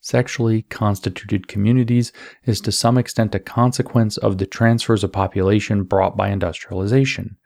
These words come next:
And I would say that the reason we have folk nationalism located in identities is because of the transfers of population activity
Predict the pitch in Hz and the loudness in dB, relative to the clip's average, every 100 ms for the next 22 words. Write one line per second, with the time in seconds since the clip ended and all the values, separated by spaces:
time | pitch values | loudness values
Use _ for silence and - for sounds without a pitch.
0 | _ - - - 110 147 196 120 - 98 | _ -20 -16 -2 2 4 2 0 0 2
1 | 120 123 - 104 120 127 107 107 107 101 | 4 2 2 2 2 2 2 4 2 0
2 | - 110 - 110 151 - 110 104 143 139 | 0 0 2 0 0 0 -2 2 2 0
3 | 139 _ _ 117 123 127 113 104 98 123 | -2 _ _ 0 2 2 4 2 2 2
4 | 175 110 107 117 104 107 - 117 120 - | 2 2 0 0 0 -2 2 2 2 -2
5 | - - _ 110 110 110 107 101 131 135 | -18 -20 _ 0 2 2 2 2 0 0
6 | 131 107 101 - _ _ _ _ _ 117 | 0 -2 -2 -6 _ _ _ _ _ -4
7 | 113 113 110 110 95 - 208 117 110 135 | 2 2 2 0 -2 0 0 2 0 -2